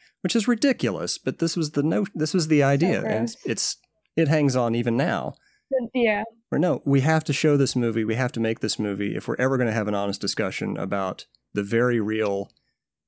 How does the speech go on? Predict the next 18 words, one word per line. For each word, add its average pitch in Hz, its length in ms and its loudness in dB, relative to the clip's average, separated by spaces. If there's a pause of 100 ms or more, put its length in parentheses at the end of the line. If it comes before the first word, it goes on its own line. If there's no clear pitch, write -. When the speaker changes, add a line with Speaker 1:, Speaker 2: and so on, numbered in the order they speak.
(240)
Speaker 1:
problem 117 520 0
of 110 160 -4
veterans 113 480 0
coming 110 280 -2
back 104 220 -2
from 104 140 -4
World 104 180 -4
War 104 180 -2
Two 110 380 0
addicted 101 500 -4
to 95 180 -10 (720)
things 131 180 2
you've 113 120 -6
probably 117 260 0
never 104 200 0
even 98 180 -2
heard 107 220 -2
of. 92 260 -6